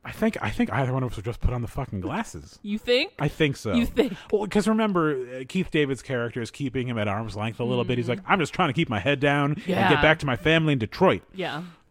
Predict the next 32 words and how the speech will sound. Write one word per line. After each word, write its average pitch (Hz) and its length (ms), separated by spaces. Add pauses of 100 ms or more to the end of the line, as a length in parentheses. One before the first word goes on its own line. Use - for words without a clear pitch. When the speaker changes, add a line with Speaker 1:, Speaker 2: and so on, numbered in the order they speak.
(280)
Speaker 1:
That 104 100
was 90 100
exactly 101 540
his 104 180
words. 85 400
Speaker 2:
<laughs> 262 720
Speaker 1:
I, 87 180 (340)
I 110 100
wrote 123 200
the 92 80
movie. 87 180
Speaker 2:
The 78 60
script 240 300
was 202 180 (180)
very 254 300
easy 208 220
to 170 80
follow. 190 400
Speaker 1:
Yeah, 127 300
it's 117 160
pretty - 260
straightforward, 101 580
but - 160
it, 208 340
it, 139 120
it 170 120
is. 92 120
It's 90 100
a 98 60
perfect - 680 (120)
political 135 540
movie, 110 440